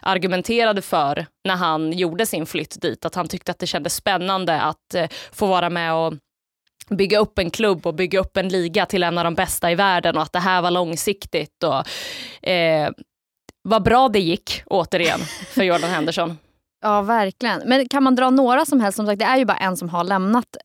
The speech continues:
Speaker 2: nu, men jag blir nyfiken, kan man dra några som helst slutsatser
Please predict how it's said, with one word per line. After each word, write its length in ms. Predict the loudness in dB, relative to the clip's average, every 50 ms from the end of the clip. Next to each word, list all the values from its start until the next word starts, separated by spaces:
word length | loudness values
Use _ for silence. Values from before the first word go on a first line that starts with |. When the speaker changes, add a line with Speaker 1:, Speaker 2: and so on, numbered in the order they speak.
| _ _ -6
Speaker 2:
nu, 320 | -2 -2 0 0 -2 -2 0
men 100 | 0 0
jag 80 | 2
blir 100 | 2 2
nyfiken, 480 | 2 4 4 2 2 0 -2 -2 -2 -2
kan 120 | -2 0
man 120 | 0 2 2
dra 100 | 2 0
några 280 | 2 2 2 2 2
som 140 | 2 2 0
helst 160 | 0 0 0
slutsatser 720 | 0 0 0 0 -2 -2 -2 -2 -2 0 0 0 0 -2